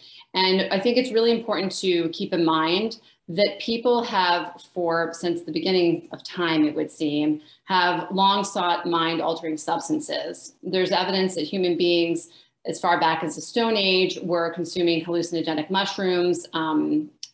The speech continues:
as far as twelve thousand years ago. So drugs and mind-altering substances are something that people really have been driven, uh, for since the beginning of time. And when it comes to the laws in this country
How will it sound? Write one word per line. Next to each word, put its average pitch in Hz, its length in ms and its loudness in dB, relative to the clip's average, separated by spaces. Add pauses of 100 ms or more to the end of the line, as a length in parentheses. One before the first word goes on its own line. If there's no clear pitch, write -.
as 165 100 -10
far 175 160 0
as 170 180 0
twelve 180 300 -2
thousand 165 360 0
years 147 280 -4
ago. - 420 -8 (240)
So - 180 0
drugs 220 500 0
and 196 300 -2
mind-altering 185 600 0
substances 180 600 -4
are 170 40 -4
something 170 340 0
that 165 140 0
people 175 300 0
really 160 520 0 (340)
have 175 160 -2
been 180 140 4
driven, 170 560 2
uh, 160 260 0
for 165 260 -2
since 160 280 -6
the 156 80 -10
beginning 156 360 0
of 151 100 -2
time. 151 680 -4 (880)
And 220 120 0
when 226 80 2
it 220 80 -2
comes 311 400 4
to 240 60 0
the 202 100 4
laws 190 580 4
in 185 140 0
this 170 180 0
country 170 880 -2